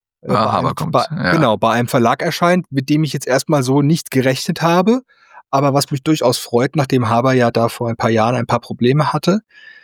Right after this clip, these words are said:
Speaker 1: ähm, wenn ich mich recht entsinne. Aber
Speaker 2: Ja.
Speaker 1: Haber wird dieses Spiel jetzt rausbringen und, äh, Nature ist wohl eine Art, ähm, es ist keine Neuauflage, es ist eine Weiterentwicklung oder eine, ähm, eine etwas,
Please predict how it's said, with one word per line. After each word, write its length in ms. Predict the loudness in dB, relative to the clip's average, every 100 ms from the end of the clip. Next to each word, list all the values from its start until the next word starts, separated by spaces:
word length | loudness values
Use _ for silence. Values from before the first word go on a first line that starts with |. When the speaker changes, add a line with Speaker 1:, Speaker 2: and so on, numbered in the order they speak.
| -20 -8
Speaker 1:
ähm, 580 | -2 0 0 -2 -6 -8 -10
wenn 220 | -8 -8
ich 100 | -4
mich 180 | -6 -2
recht 180 | -2 -2
entsinne. 460 | -2 0 2 2 0 -8 -12 -4
Aber 100 | 0
Speaker 2:
Ja. 200 | 2 2
Speaker 1:
Haber 400 | 2 2 2 2
wird 160 | 0 -2
dieses 220 | -4 -6
Spiel 240 | -4 0
jetzt 260 | 0 0 0
rausbringen 600 | 0 0 -4 -6 -4 -6 _ _ _ _ _ _
und, 440 | 0 2 2 -2 -2
äh, 240 | 0 0 -2
Nature 640 | 0 2 2 2 2 2
ist 320 | -2 -6 -8 -2
wohl 200 | 0 0
eine 300 | -2 -2 0
Art, 460 | 0 -2 -4 -6
ähm, 640 | -2 0 -2 -2 -4 -8 -12 _ _
es 160 | -4
ist 140 | -4 0
keine 200 | 2 2
Neuauflage, 800 | 2 4 2 0 -2 -2 -2 -6
es 120 | -6
ist 100 | 0
eine 200 | 0 2
Weiterentwicklung 1080 | 0 0 0 0 0 -2 -4 -4 -2 -2 -4
oder 300 | -4 -2 -2
eine, 320 | -2 -4 -6 -10 -20 -20 _ _
ähm, 380 | -14 -12 -14 -18 _ _ _ _ _ _ _ _ _ _ _ _ -6
eine 180 | -2
etwas, 440 | -2 -2 -4 -4